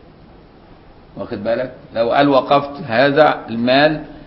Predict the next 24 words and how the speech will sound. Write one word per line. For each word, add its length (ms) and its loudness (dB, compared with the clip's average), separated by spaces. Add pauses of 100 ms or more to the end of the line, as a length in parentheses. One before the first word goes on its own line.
(120)
على 720 4
أولاد 560 4
فلان، 640 2 (360)
فلان 340 4
وفلان 520 0
وفلان"، 440 -2
نص 260 0
على 220 4
أسمائهم، 420 -8
يبقى 180 -4
الجنين 380 0
اللي 100 0
هيولد 400 2
بعد 320 4 (480)
له 420 4 (460)
خرج. 340 4 (1400)
لكن 240 2
لو 120 4
ما 140 2
نصش 380 0
على 140 4
الأسماء 600 -4 (400)
يدخل 440 0
تاب. 240 0